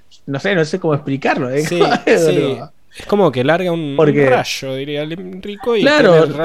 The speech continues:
Speaker 2: razón.
Speaker 1: es,
Speaker 2: Eh,
Speaker 1: exacto, realmente es un rayo láser, parece, ¿no? Pero fíjate como que se va juntando aire alrededor de la frente cuando, cuando sale este, este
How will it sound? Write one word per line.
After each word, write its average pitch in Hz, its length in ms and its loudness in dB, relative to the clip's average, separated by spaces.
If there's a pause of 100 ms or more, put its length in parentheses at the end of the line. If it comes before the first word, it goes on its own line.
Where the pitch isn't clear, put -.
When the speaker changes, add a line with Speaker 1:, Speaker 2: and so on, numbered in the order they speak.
(220)
Speaker 2:
razón. 107 220 -2 (360)
Speaker 1:
es, 196 160 -4
Speaker 2:
Eh, 127 640 0
Speaker 1:
exacto, 233 480 0
realmente 226 420 0
es 208 140 0
un 190 100 -4
rayo 196 320 0
láser, 175 300 -2
parece, 139 340 -6
¿no? 151 220 -8 (180)
Pero 156 160 2
fíjate 233 300 0
como 226 180 4
que 214 80 -2
se 185 140 0
va 202 80 2
juntando 202 640 0
aire 220 320 -2
alrededor 151 600 -2
de 196 120 0
la 151 120 0
frente 214 440 -4
cuando, 139 340 -6 (160)
cuando 135 240 -10
sale 185 200 -2
este, 151 280 -4
este 147 300 -6